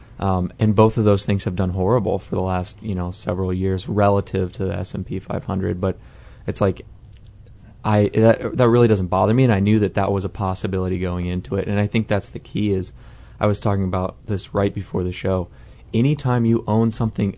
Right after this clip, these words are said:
other than the S and P five hundred, your performance will differ from the S and P five hundred, and sometimes for the worse. Sometimes you're gonna go extended periods of time where your portfolio does worse,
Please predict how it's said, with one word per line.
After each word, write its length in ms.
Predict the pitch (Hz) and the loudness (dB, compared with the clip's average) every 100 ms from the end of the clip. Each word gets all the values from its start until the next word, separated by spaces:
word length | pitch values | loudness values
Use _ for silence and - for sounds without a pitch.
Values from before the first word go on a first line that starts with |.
| - | 0
other 240 | 117 120 | 4 4
than 180 | 110 110 | 4 2
the 120 | 107 - | 0 0
S 160 | 107 - | -2 -2
and 120 | 101 | -4
P 180 | - 101 | -2 -4
five 300 | - 95 87 | -2 -4 -2
hundred, 480 | 123 110 90 92 - - - - - - - | -2 0 -2 -4 -8 -18 -20 -20 -20 -20 -6
your 280 | 104 113 | 2 2
performance 600 | 113 120 - 143 127 104 - | 2 -2 0 4 4 4 0
will 160 | 104 | -2
differ 400 | 101 139 139 101 | 2 0 2 -2
from 220 | - 101 | -2 -2
the 120 | 98 98 | 0 -2
S 180 | 98 | -2
and 100 | 104 | -4
P 120 | 101 98 | -4 -4
five 240 | 104 95 | -2 -2
hundred, 260 | 120 98 95 | 0 0 -2
and 120 | 95 | -2
sometimes 680 | 117 131 131 104 95 98 - | 0 0 2 -2 0 -4 -6
for 220 | - 101 | 0 0
the 100 | 92 | 0
worse. 380 | 92 110 - - | 0 0 -2 -8
Sometimes 580 | - 110 113 98 95 - - - - | -4 -4 -2 -6 -6 -12 -18 -12 -4
you're 120 | 107 | 0
gonna 140 | 107 | 2
go 200 | 104 123 | 4 2
extended 460 | 98 - 95 92 87 | 2 -2 -2 -2 -4
periods 340 | 98 92 90 | -4 -4 -4
of 80 | 90 | -6
time 220 | - 90 | -4 -4
where 100 | 92 | -2
your 100 | 90 | -4
portfolio 500 | - - - 95 92 | -6 -10 -4 -4 -2
does 240 | 90 98 90 | -4 -6 -4
worse, 320 | 95 95 | -6 -6